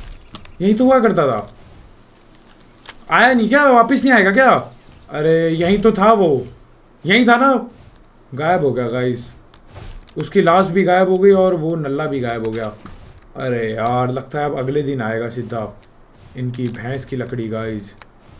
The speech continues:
यहाँ पे तो है नहीं वो, क्योंकि होता तो यहीं होता, अब तो है नहीं भाई, दिख भी नहीं रहा। ये तो गया, guys।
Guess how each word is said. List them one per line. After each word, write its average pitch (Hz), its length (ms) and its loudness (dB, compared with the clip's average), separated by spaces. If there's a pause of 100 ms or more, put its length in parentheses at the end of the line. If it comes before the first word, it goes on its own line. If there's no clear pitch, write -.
(260)
यहाँ 143 120 -6
पे 165 100 -4
तो 185 100 0
है 180 180 -2
नहीं 127 160 -4
वो, 117 220 -4 (840)
क्योंकि 165 200 -2
होता 190 360 2
तो 190 120 2
यहीं 165 220 0
होता, 165 280 0
अब 170 160 -2
तो 180 80 -4
है 143 180 -6
नहीं 120 120 -6
भाई, 107 320 -8 (680)
दिख 180 140 2
भी 165 140 -2
नहीं 135 160 -2
रहा। 135 120 -2
ये 151 140 2
तो 156 320 -4
गया, 135 300 -4
guys। 110 360 -6